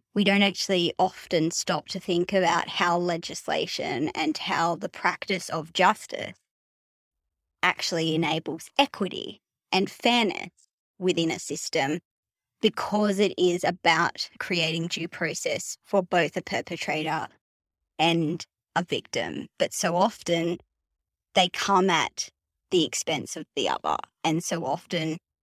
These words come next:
justice and due process for the perpetrator comes at the expense of equity and fairness for the victim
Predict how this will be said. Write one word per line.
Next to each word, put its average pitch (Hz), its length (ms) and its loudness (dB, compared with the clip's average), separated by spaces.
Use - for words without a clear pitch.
justice 165 560 0
and 165 160 0
due 156 140 -2
process 151 560 -6
for 147 160 -8
the 143 80 -8
perpetrator 214 640 0
comes 165 360 -6
at - 80 -6
the 160 140 -4
expense - 400 -8
of - 160 -8
equity 156 420 -2
and 151 160 -4
fairness 139 600 -2
for 185 100 -2
the 147 160 -6
victim 143 540 -4